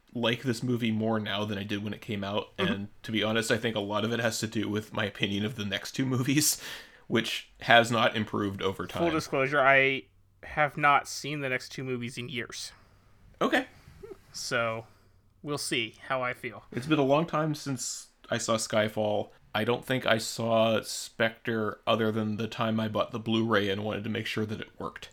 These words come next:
Speaker 2: <laughs>
Speaker 1: And I'm sorry to report that it did work and I had to watch Spectre again. Uh,
Speaker 2: I've, I've seen Spectre twice. I saw it in the theater, and then I watched
Speaker 1: Yeah.
Speaker 2: it again a couple years ago when a friend and I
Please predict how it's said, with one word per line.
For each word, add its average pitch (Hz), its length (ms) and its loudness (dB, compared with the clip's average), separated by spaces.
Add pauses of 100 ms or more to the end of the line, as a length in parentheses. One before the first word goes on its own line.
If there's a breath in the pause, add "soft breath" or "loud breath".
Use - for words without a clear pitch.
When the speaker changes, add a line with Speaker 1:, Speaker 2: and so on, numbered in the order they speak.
(220 loud breath)
Speaker 2:
<laughs> - 160 -6 (3250 loud breath)
Speaker 1:
And 131 320 4
I'm 135 280 4
sorry 139 600 4
to 135 80 6
report 113 480 2
that 113 200 6
it 113 200 4
did 113 200 8
work 104 220 2
and 110 80 4
I 107 60 2
had 110 180 -2
to 95 80 -4
watch 95 200 -6
Spectre - 380 -8
again. 101 300 -10 (500 loud breath)
Uh, 117 300 10 (720 loud breath)
Speaker 2:
I've, 156 260 4
I've 170 260 6
seen 185 200 4
Spectre 170 300 4
twice. 113 280 -4
I 113 40 -14
saw 135 220 0
it 139 40 0
in 147 80 -4
the 143 80 -4
theater, 135 500 2
and 123 220 -4
then 123 240 0
I 117 140 0
watched 131 240 -2
Speaker 1:
Yeah. 95 160 -2
Speaker 2:
it - 40 -2
again 123 560 -4
a 120 60 -10
couple 131 260 -6
years 123 240 -4
ago 117 180 -2
when 113 120 -6
a 113 60 -2
friend 123 260 -4
and 117 140 -4
I 117 220 -2